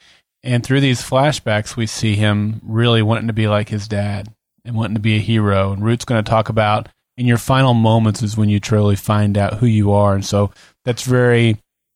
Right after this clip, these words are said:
we've got all that information we need to kind of pack into John during his final moments. But it all starts right here with this little glimpse of a young boy watching his dad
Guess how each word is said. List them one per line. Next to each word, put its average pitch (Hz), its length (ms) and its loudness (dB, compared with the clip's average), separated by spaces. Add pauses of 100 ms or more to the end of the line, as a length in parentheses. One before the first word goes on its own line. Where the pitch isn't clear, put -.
we've 120 200 -2
got 131 240 2
all 135 300 4
that 127 220 4
information 120 520 2
we 113 100 4
need 110 220 2
to 117 80 -2
kind 110 180 0
of 107 100 -4
pack - 380 -4
into 117 240 0
John 107 420 2
during 101 220 0
his 113 240 0
final 104 300 -2
moments. 95 380 -2
But 110 120 -6
it 110 80 -2
all 160 160 2
starts 139 400 -2
right 110 160 0
here 127 340 2
with 104 220 -4
this 127 220 -4
little 107 280 0 (460)
glimpse 117 320 -2
of 104 240 -2 (340)
a 107 60 -10
young 120 260 2
boy 113 220 4
watching 107 380 2
his 101 140 -4
dad 98 420 -4